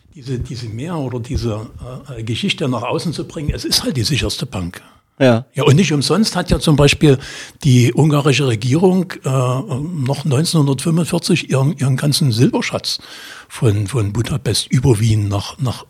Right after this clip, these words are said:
Speaker 1: äh, Magdeburg gebracht und hier eingelagert.
Speaker 2: Fünfundvierzig?
Speaker 1: Hundertzwanzig Tonnen.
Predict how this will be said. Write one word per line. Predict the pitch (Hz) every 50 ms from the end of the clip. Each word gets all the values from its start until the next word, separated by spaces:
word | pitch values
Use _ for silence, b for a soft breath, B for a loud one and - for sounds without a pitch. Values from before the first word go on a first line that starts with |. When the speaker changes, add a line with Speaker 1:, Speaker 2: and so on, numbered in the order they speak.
| - -
Speaker 1:
äh, | 226 110 104 - 117
Magdeburg | 101 113 - - - 135 - 127 110 -
gebracht | - - - 147 120 - - -
und | 113 -
hier | - 143
eingelagert. | 123 139 175 190 208 127 90 85 - - - _ b b b b b
Speaker 2:
Fünfundvierzig? | - 196 208 160 135
Speaker 1:
Hundertzwanzig | 165 151 - - 156 139 - - 131 -
Tonnen. | - 175 175 127